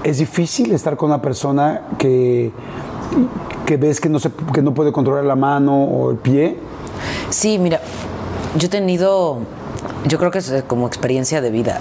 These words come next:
Speaker 2: He tenido como mucho contacto con la enfermedad. Mi, mi papá tiene Parkinson desde joven y mi mamá, eh, ha tenido muchos problemas también. Mi mamá tuvo un... La atropellaron cuando era, era muy joven. Yo
Speaker 1: Ujú.
Speaker 2: ya, ya, ya estaba.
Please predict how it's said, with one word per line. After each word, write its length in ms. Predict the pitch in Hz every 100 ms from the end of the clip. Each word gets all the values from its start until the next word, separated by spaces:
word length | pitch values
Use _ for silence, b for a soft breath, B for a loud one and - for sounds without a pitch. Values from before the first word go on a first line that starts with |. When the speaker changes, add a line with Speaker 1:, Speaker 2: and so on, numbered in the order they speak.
| -
Speaker 2:
He 60 |
tenido 360 | 127 143 135 147
como 200 | 139 127
mucho 400 | 131 131 131 151
contacto 400 | 135 123 123 147
con 100 | 139
la 40 | 117
enfermedad. 480 | 113 113 107 120 - - - - -
Mi, 200 | 131 131
mi 280 | 120 127 135
papá 260 | 120 123
tiene 180 | - 123
Parkinson 340 | 120 117 117 117
desde 120 | 107
joven 220 | 117 123
y 60 | 135
mi 120 | 127
mamá, 420 | 120 123 127 139 B B B B B B
eh, 280 | 120 117 101
ha 100 | 117
tenido 220 | 139 139
muchos 220 | 139 -
problemas 380 | 135 127 135 131
también. 200 | 123 127
Mi 100 | 127
mamá 160 | 123 127
tuvo 260 | 131 131 -
un... 560 | 127 135 131 127 110 92 - - -
La 100 | 120
atropellaron 500 | - 131 127 131 139
cuando 220 | 127 123
era, 380 | 123 120 113 98 -
era 160 | 123
muy 180 | 123 123
joven. 340 | - 123 120 151 - -
Yo 80 | 127
Speaker 1:
Ujú. 80 | 113
Speaker 2:
ya, 240 | 117 107 - 113
ya, 420 | 113 104 101 98 -
ya 80 | 110
estaba. 280 | 123 117